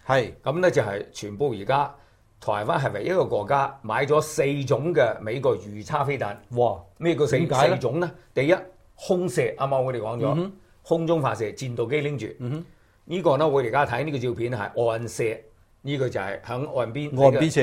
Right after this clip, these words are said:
Speaker 1: 㗎嚇。
Speaker 2: 你嗰啲，誒，登陸艦，你仲未，你啱啱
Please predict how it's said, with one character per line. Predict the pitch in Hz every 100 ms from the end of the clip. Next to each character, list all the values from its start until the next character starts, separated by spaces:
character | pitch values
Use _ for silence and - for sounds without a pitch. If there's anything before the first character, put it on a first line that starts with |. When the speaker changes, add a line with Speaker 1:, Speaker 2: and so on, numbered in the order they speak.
| 120
Speaker 1:
㗎 | 120
嚇。 | 127 156
Speaker 2:
你 |
嗰 | 156
啲， | 156 156 135
誒， | 117 113 113 110
登 | 160 160
陸 | 131
艦， | 120 113 117 - _ - -
你 | 135
仲 | 147 123
未， | 104 101 107
你 | -
啱 | 139 160
啱 | 170 185 165